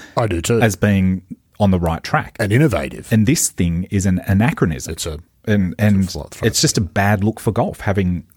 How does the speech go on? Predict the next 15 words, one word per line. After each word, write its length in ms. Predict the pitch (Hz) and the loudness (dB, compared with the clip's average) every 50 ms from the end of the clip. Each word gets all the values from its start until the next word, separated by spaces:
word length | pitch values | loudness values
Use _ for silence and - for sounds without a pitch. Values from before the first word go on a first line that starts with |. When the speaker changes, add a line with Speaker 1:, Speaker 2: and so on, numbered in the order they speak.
| _ - | _ -12
Speaker 2:
this, 320 | 117 123 117 113 - - 127 - 127 | -2 -2 -2 0 -2 -6 -6 -2 2
like, 220 | 113 104 101 101 | 2 2 2 2
this 240 | 98 147 160 - - | 2 2 2 2 0
being 300 | - - 123 123 117 113 | 2 2 4 4 4 4
your 140 | 113 110 98 | 4 2 2
showcase 760 | - - 104 104 110 - - 120 156 175 - - - - - _ | 2 2 2 0 2 0 -2 -2 -2 -4 -4 -6 -6 -8 -8 _
as 220 | - 98 98 95 - | -2 0 0 0 0
the 420 | - 95 92 90 87 - - 101 - _ - | 0 2 2 2 0 0 -2 -6 -6 _ -2
governing 340 | 104 104 104 107 101 98 95 | 0 2 2 4 4 4 4
body 300 | 90 92 92 92 95 90 | 4 2 2 4 4 4
in, 240 | 90 87 87 87 - | 4 4 2 0 0
in 220 | - 101 92 90 | 0 0 2 4
America 420 | 90 85 90 92 92 95 - - 92 | 4 4 4 4 4 4 2 2 0
in 100 | 87 85 | 2 2
particular, 580 | - 90 - 92 90 - 101 87 87 85 87 | 0 -2 -2 -2 -2 0 0 2 2 2 0